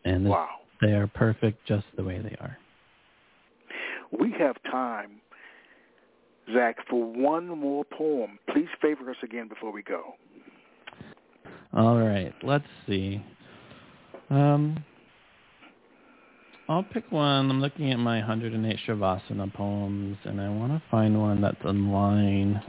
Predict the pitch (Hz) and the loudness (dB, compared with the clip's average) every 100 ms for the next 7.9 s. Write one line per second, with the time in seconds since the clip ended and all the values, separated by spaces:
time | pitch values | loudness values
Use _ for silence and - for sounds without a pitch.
0 | - 107 104 98 98 104 - - - - | -6 0 2 4 2 -2 -10 -18 -18 -18
1 | - - - - 190 - 110 107 107 107 | -20 -20 -20 -16 -6 2 4 4 4 2
2 | 107 104 107 - - 104 101 101 104 - | 0 2 2 0 2 4 6 2 -2 -8
3 | _ - - _ _ _ _ - - - | _ -20 -20 _ _ _ _ -20 -16 -16
4 | - - - 143 135 135 135 139 - - | -18 -18 2 4 6 4 0 -6 -16 -20
5 | _ _ 190 190 220 208 190 - 127 120 | _ _ -2 0 0 0 -4 0 4 4
6 | 117 113 117 - _ _ 113 113 113 - | 4 2 -2 -8 _ _ -2 0 0 -2
7 | - 104 98 90 87 98 107 120 | -4 -4 -2 -4 -4 -4 -4 -6